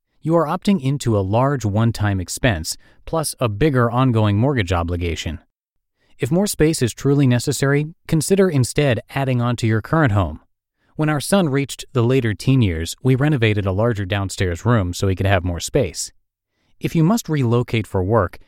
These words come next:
consider renting for a while in the new location so you have the experience and information to make the best possible decision before buying a new house.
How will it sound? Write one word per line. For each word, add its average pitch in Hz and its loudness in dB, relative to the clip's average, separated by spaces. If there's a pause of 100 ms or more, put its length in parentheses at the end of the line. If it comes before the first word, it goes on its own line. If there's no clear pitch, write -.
(220)
consider 208 2
renting 156 2
for 98 2
a 92 4
while 92 2
in 104 2
the 101 2
new 107 2
location 101 0
so - -4
you 127 2
have 131 0
the 123 0
experience 151 0
and 110 0
information 117 0
to 101 -6
make 107 -2
the 98 -6
best 143 -6
possible 123 -2
decision 101 0
before 113 0
buying 98 0
a 87 -4
new 90 -2
house. 101 -6